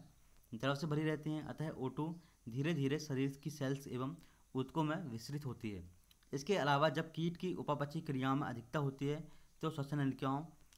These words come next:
के चारों ओर के ऊतकों की cells के परासरण दा-, दबाव में वृद्धि हो जाती है,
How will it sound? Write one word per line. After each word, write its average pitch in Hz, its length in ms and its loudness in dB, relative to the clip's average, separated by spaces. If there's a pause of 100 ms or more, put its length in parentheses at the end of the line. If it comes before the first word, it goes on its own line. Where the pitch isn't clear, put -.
(100)
के 151 60 0
चारों 147 440 4
ओर 151 100 2
के 151 160 -2
ऊतकों 139 400 -2
की 147 240 -4
cells 139 360 0
के 151 200 0 (380)
परासरण 139 400 2
दा-, 127 380 2
दबाव 123 320 4
में 139 240 0 (340)
वृद्धि 120 220 0
हो 139 60 6
जाती 110 300 0
है, 95 120 -10